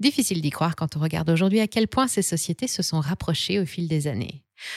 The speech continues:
Aujourd'hui, sous la bannière d'Exxon, on retrouve plusieurs anciennes compagnies issues du démantèlement de la Standard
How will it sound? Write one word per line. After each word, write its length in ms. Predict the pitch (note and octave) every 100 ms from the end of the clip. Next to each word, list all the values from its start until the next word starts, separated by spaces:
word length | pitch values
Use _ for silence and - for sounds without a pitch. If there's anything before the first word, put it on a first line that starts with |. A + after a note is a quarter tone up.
| - -
Aujourd'hui, 300 | F3+ G3 A3+
sous 120 | A#3+
la 100 | F#3
bannière 260 | D#3 D#3 D#3
d'Exxon, 560 | F3+ - B3 C4 C#4+ -
on 100 | A#3
retrouve 340 | B3+ C#4 D4 -
plusieurs 520 | - G#3 E3+ D#3+ D#3
anciennes 280 | D3+ D#3+ D#3+
compagnies 520 | D#3+ D#3+ E3 G3 -
issues 380 | G#3+ A3+ - G#3+
du 160 | D#3+
démantèlement 600 | D3+ F#3+ A3 - F#3 E3
de 60 | D#3
la 120 | D3
Standard 400 | - F3+ E3+ E3